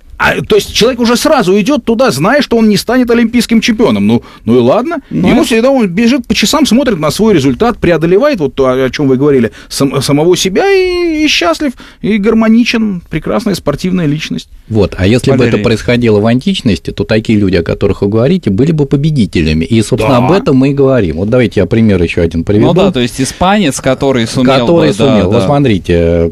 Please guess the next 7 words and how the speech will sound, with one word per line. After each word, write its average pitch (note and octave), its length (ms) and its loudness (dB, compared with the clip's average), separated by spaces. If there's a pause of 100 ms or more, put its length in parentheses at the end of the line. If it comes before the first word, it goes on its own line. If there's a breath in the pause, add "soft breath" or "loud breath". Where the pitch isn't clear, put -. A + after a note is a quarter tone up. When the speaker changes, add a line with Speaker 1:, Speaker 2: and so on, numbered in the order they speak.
(140)
Speaker 3:
пятьдесят D#3+ 240 -2
четвёртая C#3 400 0
Олимпиада. A2 580 2
Арихион, C#3 640 2
э, G#2 280 2
боец A2 420 0
Панкратиона. G#2 880 0